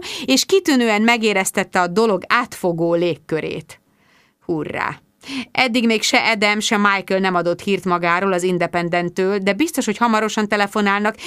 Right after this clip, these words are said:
és talán felkérnek, hogy készítsek még egyet, aztán szabadúszóskodhatom, és dolgozhatom itthon a teraszon gépelve cserepes növények között. Továbbá már csak egy hét a választásokig, amikor minden megváltozik. Abba hagyom a dohányzást,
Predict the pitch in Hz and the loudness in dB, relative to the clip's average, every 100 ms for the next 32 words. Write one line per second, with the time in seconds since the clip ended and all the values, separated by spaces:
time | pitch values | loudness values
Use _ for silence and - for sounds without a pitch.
0 | 320 254 269 269 240 - 302 294 254 220 | -4 -2 2 2 0 2 2 2 2 0
1 | 220 220 - 294 262 214 214 208 202 185 | 0 -2 0 0 0 -2 -2 0 2 2
2 | 185 190 233 269 - - 240 233 - 220 | 2 0 0 -2 -4 -12 0 2 4 2
3 | 214 269 262 254 277 277 302 294 - 302 | 2 2 2 2 2 2 2 0 0 -2
4 | - 320 359 370 415 269 240 302 247 226 | 0 2 2 0 0 0 4 2 2 0
5 | 214 196 190 262 247 196 185 254 220 - | 0 -2 0 0 0 0 2 2 2 0
6 | 202 190 180 180 170 165 - 175 160 160 | 0 0 0 0 0 0 0 0 -2 -4
7 | 165 156 160 165 - 180 - - - _ | -4 -2 -4 -6 -8 -8 -10 -16 -20 _
8 | _ _ _ _ 302 247 240 170 208 320 | _ _ _ _ 2 2 0 0 0 0
9 | - - - 240 226 220 156 240 - 226 | -6 -8 0 2 2 -2 0 -2 0 -2
10 | 196 165 220 254 220 208 196 190 190 175 | 0 2 2 2 0 0 0 -2 -2 0
11 | 208 180 170 180 220 208 175 160 160 156 | 0 2 0 2 2 2 2 0 0 -2
12 | 151 151 147 151 143 151 - - - - | -2 -2 -2 -4 -6 -8 -14 -18 -6 2
13 | 240 214 233 233 220 202 190 185 180 170 | 2 4 4 4 2 2 0 0 0 0
14 | 165 160 - | -2 -2 -6